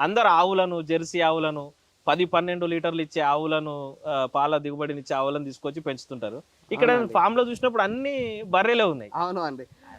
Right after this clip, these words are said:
Speaker 1: దాని వెనుక కారణం ఏంది అది?
Speaker 2: ఆవులకు మెయింటైన్ చేయడం చాలా సున్నితమైన పని సార్.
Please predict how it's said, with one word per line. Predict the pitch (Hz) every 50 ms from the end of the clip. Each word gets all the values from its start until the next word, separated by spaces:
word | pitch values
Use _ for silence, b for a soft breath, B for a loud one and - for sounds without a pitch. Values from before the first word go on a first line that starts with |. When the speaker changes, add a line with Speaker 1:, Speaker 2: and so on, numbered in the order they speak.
| - 170
Speaker 1:
దాని | 165 185 208 214
వెనుక | 208 220 220 240
కారణం | 220 208 190 185 190 190 185 180
ఏంది | 165 156 147 139
అది? | 135 135 135 139 _ _ _ _ _ _ _ _ _ _ _ _ _ -
Speaker 2:
ఆవులకు | 147 165 196 240 262 285 277 277 254 - 254 262 262 262
మెయింటైన్ | 247 220 208 220 220 208 233 233 233 220
చేయడం | 220 214 214 220 226 220 - 220
చాలా | 185 175 196 208 226 226 220 208 190
సున్నితమైన | - 208 202 214 214 - 233 226 214 214 214
పని | 202 175 175 156 151
సార్. | - 147 135 151